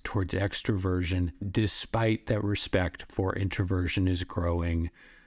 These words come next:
Jane is not doomed. She just needs to be aware of the culture of her company, the culture of her work group specifically, and how she needs to play those levers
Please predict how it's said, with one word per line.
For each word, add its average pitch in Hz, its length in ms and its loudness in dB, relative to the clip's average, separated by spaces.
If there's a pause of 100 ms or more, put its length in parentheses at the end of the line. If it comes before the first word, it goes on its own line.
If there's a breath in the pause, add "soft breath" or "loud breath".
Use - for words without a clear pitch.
(240 loud breath)
Jane 104 320 2
is 104 160 0
not 95 300 2
doomed. 92 540 2
She - 240 -2
just 98 280 0
needs 98 240 0
to - 120 -4
be 92 160 2
aware 92 720 0 (120)
of 98 280 -2
the 98 100 -2
culture 104 480 0
of 82 100 0
her 90 80 -2
company, 120 460 2
the 104 160 0
culture 104 640 0
of 95 220 2 (100)
her 90 220 0
work 101 340 0
group 101 340 -2
specifically, 92 1080 0 (360 loud breath)
and 101 180 0
how 107 340 2
she 107 260 0
needs 98 420 2
to - 100 -2
play 101 440 2
those 92 320 2
levers 95 800 0